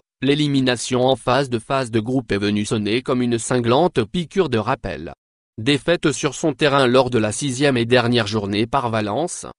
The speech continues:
zéro un, l'Ajax Amsterdam échouait à un petit point des huitièmes de finale, stade de la compétition auquel elle s'était révélée aux yeux du monde entier l'an passé, au prix d'une victoire spectaculaire sur la pelouse du Real Madrid,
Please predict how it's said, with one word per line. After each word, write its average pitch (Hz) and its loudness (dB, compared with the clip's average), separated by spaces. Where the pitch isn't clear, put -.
zéro 110 0
un, 135 2
l'Ajax 131 0
Amsterdam 131 0
échouait 113 0
à 101 0
un 131 4
petit 185 -4
point 104 -4
des 127 2
huitièmes 127 0
de 107 0
finale, 85 -4
stade 107 -2
de 101 -2
la 98 -2
compétition 127 -2
auquel 113 2
elle 101 -2
s'était 139 0
révélée 127 2
aux 131 2
yeux 123 0
du 127 2
monde 143 2
entier 135 0
l'an 151 0
passé, 107 -2
au 113 0
prix 160 -8
d'une 135 2
victoire 123 0
spectaculaire 123 2
sur 98 -8
la 98 -6
pelouse 107 -2
du 98 -6
Real 101 -2
Madrid, 101 -2